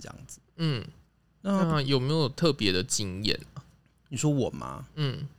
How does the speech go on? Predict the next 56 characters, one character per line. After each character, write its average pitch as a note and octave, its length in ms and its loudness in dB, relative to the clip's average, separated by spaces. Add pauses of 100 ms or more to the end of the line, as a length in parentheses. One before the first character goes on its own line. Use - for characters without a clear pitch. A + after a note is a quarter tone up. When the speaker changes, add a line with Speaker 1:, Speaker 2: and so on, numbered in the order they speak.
(680)
Speaker 1:
嗯， B2+ 960 2 (680)
我 A#2 140 0
就 G#3 100 4
是 G#3+ 160 4
一 G3+ 60 4
个 D#3+ 280 4 (120)
忽 - 260 -8
略 G3 100 6
山 D#3 200 6
在 D#3+ 100 6
我 C3 60 8
们 G2 100 0
身 A#2+ 160 2
边 C#3 100 4
的 C3 100 6
那 B2+ 100 6
种 G#2+ 120 4
人 F2+ 220 -4
啊， - 80 2 (480)
<laughs> G#3 560 8
所 A#3+ 80 12
以 A3 100 12
我 F3+ 80 12
现 G3+ 140 10
在 G#3 60 10
才 F3 100 8
要 F3 80 12
有 D3 140 12
感 C3 160 8
而 G#2+ 120 2
发 B2+ 200 6
的 A2+ 80 4
跟 A#2 120 2
大 A#2 120 2
家 A2 40 4
说， A#2 140 0
其 A2+ 140 -2
实 A2 40 -4
可 A2+ 120 -2
以 - 20 -2
去 A2+ 100 -2
走 G#2+ 240 -4
一 A2+ 60 -4
走。 - 160 -6 (560)
没 A3 80 2
有， C4 160 4 (120)
我 D3+ 120 4
就 F#3 80 2
不 G#3+ 80 4
是 A#3+ 60 4
就 B3+ 100 4
跟 A3+ 160 6
你 - 20 8
讲 B2+ 220 6
说 E3 160 4
我， D#3+ 120 6